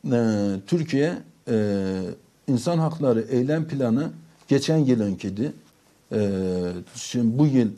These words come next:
fırsat bulundu bu covid'den dolayı. Ve bu şu demekti ki, demek, e, Türkiye gerçekten, e, e, çok büyük bir güç olmuş ki geleceği öngörüyor. Ve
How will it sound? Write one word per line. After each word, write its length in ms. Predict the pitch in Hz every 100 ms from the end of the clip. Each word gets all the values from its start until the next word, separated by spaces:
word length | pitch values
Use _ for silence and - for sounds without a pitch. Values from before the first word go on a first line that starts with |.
| - - - -
fırsat 520 | 113 107 120 110 107
bulundu 460 | 101 101 123 143
bu 220 | 127 127 110
covid'den 560 | 127 113 110 117 110 95
dolayı. 300 | 90 127 - - - - _
Ve 140 | 139 143
bu 240 | 170 170
şu 260 | - - 165
demekti 480 | 139 117 107 - 104
ki, 240 | 151 165 160 - - - 165
demek, 420 | 156 131 156 - -
e, 280 | 127 117 110 104 98 95 -
Türkiye 540 | 156 135 123 127 160 - - _ _ -
gerçekten, 640 | 139 143 - 120 - 107 90 - 104
e, 60 |
e, 80 | 101 92 87 87 87 87 - _ - 101 85 -
çok 300 | - 147 -
büyük 380 | 131 127 - -
bir 60 | 113
güç 320 | 123 147 -
olmuş 420 | 135 127 165 160 -
ki 120 | 107
geleceği 680 | 117 120 113 123 123 113 101 139
öngörüyor. 680 | 147 131 110 98 107 170 165 - _ _ _ _ 117
Ve 240 | 165